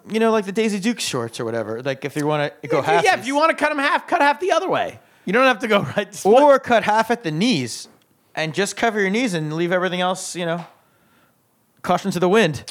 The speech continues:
Speaker 2: Well, that, so there's
Speaker 1: <laughs> It might
Speaker 2: one
Speaker 1: not be
Speaker 2: more
Speaker 1: the
Speaker 2: pair of pants that is making waves at Coachella. These Coachella people are idiots,
Speaker 1: Yeah.
Speaker 2: first of all. Uh, but, uh, these are ones that are, they're regular jeans, if you can picture this.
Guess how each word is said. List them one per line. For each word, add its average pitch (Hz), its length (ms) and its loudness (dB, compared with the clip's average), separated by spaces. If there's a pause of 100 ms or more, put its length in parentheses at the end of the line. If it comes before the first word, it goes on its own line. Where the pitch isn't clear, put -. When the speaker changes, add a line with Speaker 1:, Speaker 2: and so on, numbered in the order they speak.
Speaker 2:
Well, 185 360 4
that, 190 260 -2
so 208 160 2
there's 190 180 2
Speaker 1:
<laughs> - 0 -
It 175 60 -2
might 196 60 4
Speaker 2:
one 214 140 4
Speaker 1:
not 214 100 4
be 214 60 6
Speaker 2:
more 233 240 6
Speaker 1:
the - 40 -12 (360)
Speaker 2:
pair 190 240 2
of 156 60 -2
pants 151 500 -2 (300)
that 156 260 2
is 139 120 -6
making 151 400 -2
waves 143 400 0
at 147 120 -4
Coachella. 151 440 -2
These 226 160 -4
Coachella 151 400 -2
people 110 220 -4
are 107 80 -2
idiots, 104 340 -6
Speaker 1:
Yeah. 120 160 0
Speaker 2:
first 104 120 -4
of 113 60 -8
all. 104 80 -10 (340)
Uh, 160 220 4 (340)
but, 170 280 2
uh, 170 120 2
these 226 220 0
are 269 40 4
ones 202 280 2
that 170 140 0
are, 175 80 0
they're 170 180 0
regular 226 420 2
jeans, 156 420 -4
if 139 60 -14
you 160 80 -8
can 156 80 -6
picture 190 280 -2
this. 131 220 0